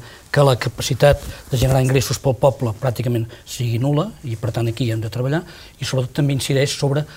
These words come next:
l'equilibri entre la, l'activitat turística i, diguem, la qualitat de vida dels veïns. Per tant, aquí cal fer, ho hem de treballar-ho, aquestes coses. S'ha de treballar amb molt de consens,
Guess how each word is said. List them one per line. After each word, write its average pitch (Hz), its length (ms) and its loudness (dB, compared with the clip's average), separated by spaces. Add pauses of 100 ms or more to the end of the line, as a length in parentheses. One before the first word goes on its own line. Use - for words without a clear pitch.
(160)
l'equilibri 143 640 4 (380)
entre 135 240 2 (160)
la, 117 140 0 (340)
l'activitat 123 560 0 (180)
turística 143 540 0 (320)
i, 123 80 -2
diguem, 123 260 0
la 131 80 -2
qualitat 117 320 0
de 120 80 2
vida 127 300 2
dels 107 340 -4
veïns. 101 320 -8
Per 110 160 -6
tant, 127 160 -2
aquí 143 220 0 (260)
cal 120 160 -6
fer, 139 300 0 (320)
ho 113 100 -6
hem 123 120 0
de 131 100 0
treballar-ho, 107 420 -4
aquestes - 300 -12
coses. - 180 -18 (140)
S'ha 131 100 -4
de 123 80 -4
treballar 143 320 2
amb 131 140 0
molt 170 180 2
de 160 80 2
consens, 190 540 -4